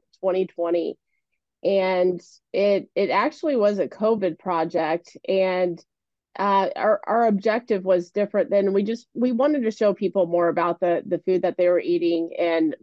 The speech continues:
primarily fresh food. So we, we focused on, you know, where it came from, coupons, you know, uh, recipes, cooking videos,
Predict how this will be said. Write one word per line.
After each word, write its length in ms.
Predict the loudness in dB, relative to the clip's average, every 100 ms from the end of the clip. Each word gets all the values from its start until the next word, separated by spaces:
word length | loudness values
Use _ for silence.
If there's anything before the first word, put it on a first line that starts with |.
| -6
primarily 640 | 0 2 2 4 2 0
fresh 320 | -2 -4 -4 -6
food. 360 | -6 -4 -8 _ _ _ _ _
So 360 | 0 4 6
we, 300 | 6 4 2 0 -4
we 140 | -2
focused 540 | 2 2 2 0 0
on, 500 | 2 2 2 2 0 -2
you 140 | 0 2
know, 140 | 2
where 260 | 2 2 2
it 140 | -2
came 340 | -2 0 0 0
from, 460 | 0 2 2 0
coupons, 1120 | -4 -2 -2 0 -2 0 0 0 0 -2 -8 _ -4
you 200 | 0 0
know, 480 | 0 0 0 0
uh, 460 | -2 -4 -6 -4 -4
recipes, 1040 | -2 -2 -2 -8 -4 -2 2 2 0 -2 _ _ _ _ -4
cooking 420 | -2 0 0 0
videos, 760 | 2 4 4 4 4 4 2